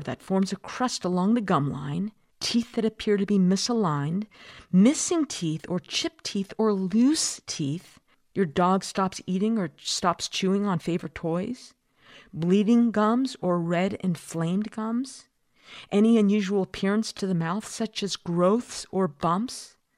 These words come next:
compulsive nose licking or excessive drooling, and finally, if your dog develops bad breath. Now, a lot of people think it's normal for dogs to have bad breath.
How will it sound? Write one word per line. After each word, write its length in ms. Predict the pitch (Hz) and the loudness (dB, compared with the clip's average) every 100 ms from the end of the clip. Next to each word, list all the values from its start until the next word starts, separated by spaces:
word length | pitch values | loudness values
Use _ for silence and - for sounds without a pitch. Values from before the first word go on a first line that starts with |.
| _ - - - | _ -20 -20 -10
compulsive 680 | - 214 - 226 226 - 214 | 0 0 0 -4 -2 -2 2
nose 380 | 202 208 247 254 | 4 4 4 2
licking 420 | 190 180 - 151 | -2 -4 -4 -6
or 180 | 160 175 - 180 | -4 -6 -6 -10
excessive 600 | - - 190 - - 175 | -8 -8 -8 -8 -8 -10
drooling, 560 | - 208 247 233 - - _ _ _ - - - | -6 -4 -2 -4 -8 -14 _ _ _ -20 -8 -2
and 120 | 202 | -2
finally, 640 | - 214 247 247 185 175 - _ _ _ - | 0 2 2 2 0 -4 -10 _ _ _ -6
if 280 | 190 - | -4 -2
your 100 | 202 | -4
dog 420 | 190 180 165 175 170 | -2 -2 0 0 -2
develops 580 | 175 160 156 180 - | -4 -4 -4 -6 -8
bad 420 | - - 143 170 175 | -10 -6 -6 -6 -4
breath. 460 | 285 302 - - _ _ 208 | -4 -4 -10 -20 _ _ -2
Now, 100 | 214 | 0
a 20 | |
lot 200 | 202 311 | 0 -2
of 80 | - | -4
people 240 | 220 208 | -6 -6
think 200 | - 208 | -4 -4
it's 140 | 196 | -2
normal 400 | 180 190 233 233 | -2 0 2 0
for 160 | 185 190 | -2 -4
dogs 340 | 185 180 185 - | -2 -2 -2 -4
to 100 | 180 | -6
have 160 | 165 | -4
bad 280 | 175 170 156 | -2 -2 -2
breath. 400 | 233 262 190 | -2 -2 -4